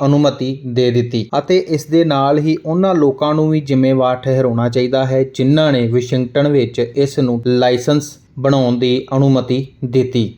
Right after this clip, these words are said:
ਇਹ ਗੱਲ ਪੂਰੀ ਅਵਿਸ਼ਕਾਰਯੋਗ ਹੈ। ਉਸ ਨੂੰ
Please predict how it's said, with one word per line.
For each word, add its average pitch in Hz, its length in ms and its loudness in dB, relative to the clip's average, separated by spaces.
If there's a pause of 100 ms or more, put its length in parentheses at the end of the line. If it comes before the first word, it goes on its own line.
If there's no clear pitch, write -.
(140)
ਇਹ 165 400 2
ਗੱਲ 135 220 2 (160)
ਪੂਰੀ 160 320 2 (120)
ਅਵਿਸ਼ਕਾਰਯੋਗ 127 1080 0
ਹੈ। 127 340 -4
ਉਸ 139 260 -4
ਨੂੰ 147 280 0